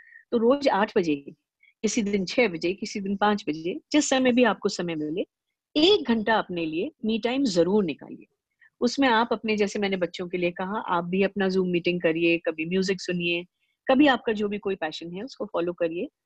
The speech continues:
because ये आपके mental health के लिए बहुत जरूरी है, बहुत जरूरी है। और, अ, एक बात और कि आप अपना कोई भी काम जो करें, उसको टुकड़ों में बांटिए, थोड़ा-थोड़ा ब्रेक लेते रहिए काम से।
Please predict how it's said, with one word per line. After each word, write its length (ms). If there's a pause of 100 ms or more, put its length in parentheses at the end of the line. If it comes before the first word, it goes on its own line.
(360)
because 260
ये 60
आपके 360
mental 300
health 300
के 60
लिए 120
बहुत 400
जरूरी 320
है, 40 (540)
बहुत 260
जरूरी 380
है। 80 (800)
और, 400
अ, 360
एक 300
बात 220
और 200
कि 200 (100)
आप 260
अपना 240
कोई 220
भी 100
काम 300
जो 140
करें, 280 (200)
उसको 200
टुकड़ों 400
में 140
बांटिए, 320 (580)
थोड़ा-थोड़ा 440
ब्रेक 380
लेते 220
रहिए 260
काम 240
से। 220